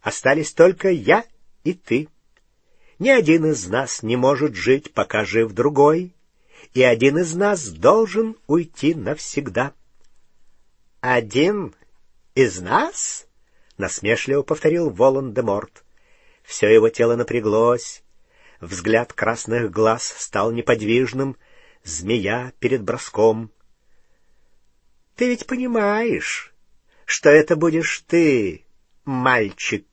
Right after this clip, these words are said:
который выжил благодаря случайности и козням Дамблдора?» «Ты думаешь, когда моя мать погибла, спасая меня, это была случайность?»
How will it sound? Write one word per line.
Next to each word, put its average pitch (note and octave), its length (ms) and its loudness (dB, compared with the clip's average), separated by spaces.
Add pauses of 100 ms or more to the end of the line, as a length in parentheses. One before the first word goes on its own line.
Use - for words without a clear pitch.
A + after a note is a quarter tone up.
который A2+ 520 2
выжил A2 680 0 (680)
благодаря A2+ 520 2
случайности F3 1160 -2
и D3+ 100 -2 (140)
козням D3 720 -2
Дамблдора?» G2+ 1040 -4 (2250)
«Ты C#3+ 120 2
думаешь, E3 680 -4 (720)
когда E3 240 2
моя E3+ 240 0
мать E3 340 0
погибла, D3+ 540 0
спасая C3+ 600 -4
меня, D3 500 -2 (140)
это E3 420 -4
была D#3 360 2
случайность?» G3 1080 -2